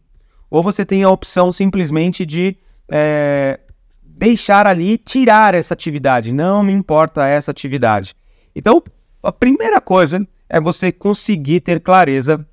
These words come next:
do que, que é pessoal, o que, que é profissional, e você ter clareza do que é aquilo que você consegue distinguir de muito importante e muito urgente,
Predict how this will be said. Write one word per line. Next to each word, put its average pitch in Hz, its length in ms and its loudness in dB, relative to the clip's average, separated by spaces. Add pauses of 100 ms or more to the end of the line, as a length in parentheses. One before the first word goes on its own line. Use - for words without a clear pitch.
do 127 160 -6
que, 170 120 -2
que 170 80 -2
é 151 40 0
pessoal, 139 480 2
o 117 40 -6
que, 147 120 -8
que 143 100 -2
é - 20 0
profissional, 120 800 -4 (300)
e 139 80 -4
você 160 280 -2
ter - 240 -6
clareza 165 600 2 (260)
do 143 140 -6
que 165 160 -2
é - 20 6
aquilo 185 480 0
que - 100 -12
você 170 220 -4
consegue 151 680 -2
distinguir 139 840 -2 (220)
de 139 140 -4
muito 190 240 0
importante 151 480 -2
e 123 40 -4
muito 117 240 -4
urgente, 208 500 -2